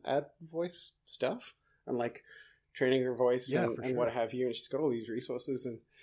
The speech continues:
Speaker 1: and then they, here's me, I'm like, "I'm actually pretty comfortable with how my voice is." Like, I've raised it a bit more than it used to be, 'cause I used to sound like this.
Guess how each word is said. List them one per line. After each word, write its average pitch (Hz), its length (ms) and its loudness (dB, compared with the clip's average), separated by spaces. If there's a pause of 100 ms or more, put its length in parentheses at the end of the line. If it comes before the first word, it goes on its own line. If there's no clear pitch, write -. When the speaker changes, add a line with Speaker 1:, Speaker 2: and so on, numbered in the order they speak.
(380)
Speaker 1:
and 143 140 6
then 151 120 8
they, 151 120 8
here's 151 360 2
me, 139 140 8
I'm 127 160 4
like, 139 240 2
"I'm 277 260 4 (100)
actually 247 340 -6 (100)
pretty 190 220 2
comfortable 196 580 -4
with 233 120 -6
how 240 100 -4
my 233 140 -2
voice 220 260 0
is." 247 240 -2
Like, 151 340 2
I've 131 240 2
raised 147 300 2
it 143 60 0
a 147 40 0
bit 147 160 -4
more 147 160 0
than 143 120 -2
it 117 100 0
used 131 200 -2
to 170 60 -4
be, 185 140 -2
'cause 117 200 -2
I 98 160 0
used 104 340 -4
to 113 60 -4
sound 98 260 -4
like 85 180 -8
this. 104 420 0